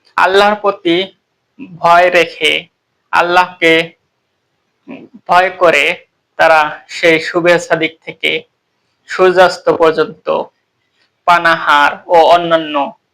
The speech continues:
অশ্লীল কাজ থেকে নিজেকে বিরত রাখে। ফলে তারা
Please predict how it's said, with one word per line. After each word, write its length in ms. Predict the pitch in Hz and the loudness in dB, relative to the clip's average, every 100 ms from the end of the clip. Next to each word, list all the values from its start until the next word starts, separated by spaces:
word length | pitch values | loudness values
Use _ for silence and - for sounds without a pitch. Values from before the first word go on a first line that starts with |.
| _ _ - | _ _ 0
অশ্লীল 440 | 175 - 170 156 | 0 0 -2 0
কাজ 160 | 160 156 - | -2 -2 -6
থেকে 320 | 170 170 196 214 _ _ | -10 -4 -4 -4 _ _
নিজেকে 460 | 170 160 165 156 175 | -4 -2 -2 0 0
বিরত 380 | 160 151 147 | 2 2 2
রাখে। 440 | 151 151 - 147 - _ _ _ | 0 -2 -4 -14 -14 _ _ _
ফলে 560 | - 190 170 156 196 - _ _ _ _ _ _ - | -4 0 2 2 -2 -8 _ _ _ _ _ _ 0
তারা 480 | 165 156 147 160 | 2 2 2 -2